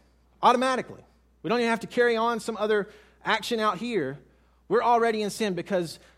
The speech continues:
when we say, "No, Daddy, I do it," it's rebellion against a holy God. We're saying, "Lord, I'm big enough. I got it today. I'll handle it today."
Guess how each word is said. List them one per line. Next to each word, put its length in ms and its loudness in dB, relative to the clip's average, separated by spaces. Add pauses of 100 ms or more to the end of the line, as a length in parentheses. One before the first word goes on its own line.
when 160 -6
we 100 -2
say, 220 0
"No, 180 2
Daddy, 300 2
I 140 2
do 240 -2
it," 180 -6
it's 200 -10
rebellion 720 -2 (540)
against 360 -10
a 40 -6
holy 240 -6
God. 360 -12 (260)
We're 100 -12
saying, 300 -4
"Lord, 260 0 (240)
I'm 280 4
big 160 4
enough. 520 -10
I 140 6
got 260 4
it 80 -4
today. 320 -8
I'll 180 -2
handle 360 -8
it 60 -18
today." 360 -14